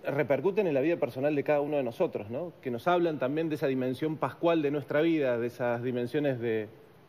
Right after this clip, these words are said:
muerte, traición, pero también siempre eso que se renueva, que renace, que resurge. Bueno, esa es la Pascua. Entonces, cuando, cuando uno ha experimentado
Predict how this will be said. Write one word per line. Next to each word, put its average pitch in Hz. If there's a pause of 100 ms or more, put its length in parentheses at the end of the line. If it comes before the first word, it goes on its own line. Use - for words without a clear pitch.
(220)
muerte, 160 (600)
traición, 156 (340)
pero 143
también 170
siempre 175
eso 156
que 127
se 123
renueva, 175
que 139
renace, 156
que 135
resurge. 156 (580)
Bueno, 104 (260)
esa 170
es 147
la 131
Pascua. 120
Entonces, 139
cuando, 123
cuando 143
uno 185
ha -
experimentado 151